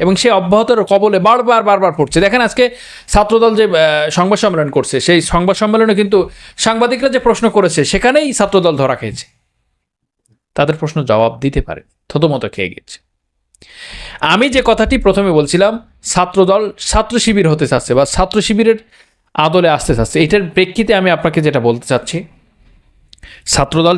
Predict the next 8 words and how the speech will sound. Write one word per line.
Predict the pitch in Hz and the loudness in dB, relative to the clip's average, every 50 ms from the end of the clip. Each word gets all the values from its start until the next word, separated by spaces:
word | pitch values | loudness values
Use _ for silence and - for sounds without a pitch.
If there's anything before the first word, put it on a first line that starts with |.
| 175 - | -2 -2
সিদ্ধান্ত | - 196 175 170 196 202 202 185 185 151 | -4 -4 -2 0 0 0 0 0 0 0
নিয়েছে | 139 139 135 - 185 190 170 | 0 0 0 0 0 0 2
তারা | 151 156 170 180 - - - _ _ - - - | 0 0 0 -2 -6 -10 -20 _ _ -10 -4 0
ছাত্রত্ব | 220 180 180 180 - 208 208 - - - - 214 214 214 208 - - - _ _ _ _ _ _ _ _ _ _ _ - | 0 0 0 0 0 0 0 0 -2 -2 0 2 2 2 2 -2 -6 -12 _ _ _ _ _ _ _ _ _ _ _ -2
থেকে | 113 - - 120 113 - | -2 0 0 -2 -2 -2
ছাত্রদল | 160 135 - 123 117 113 107 101 98 | -4 -4 -4 -4 -4 -4 -4 -4 -4
করবে, | 104 98 101 101 - 143 147 | -6 -6 -6 -6 -4 -2 -2
অছাত্রত্ব | 143 - 185 180 - - 175 160 - | -2 -2 -4 -4 -4 -6 -8 -8 -8